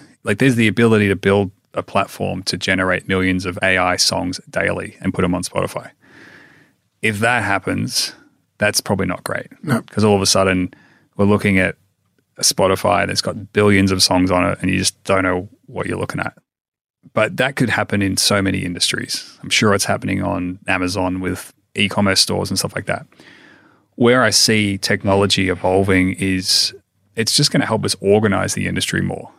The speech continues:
Speaker 1: It's gonna allow us to market better. It's gonna allow us to find artists in a more efficient way.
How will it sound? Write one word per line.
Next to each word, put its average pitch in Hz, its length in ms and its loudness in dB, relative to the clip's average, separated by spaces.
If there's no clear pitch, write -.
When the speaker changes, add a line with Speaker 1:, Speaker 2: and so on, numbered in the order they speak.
Speaker 1:
It's - 120 -2
gonna 107 200 2
allow 98 260 2
us - 120 -2
to 92 100 -6
market 90 380 -2
better. 92 240 -2
It's 90 80 -4
gonna 95 180 0
allow 98 180 0
us 95 100 -2
to 107 100 -2
find 92 600 0
artists - 640 0
in 98 120 0
a 92 260 0
more 92 240 -2
efficient - 400 -2
way. 92 380 -2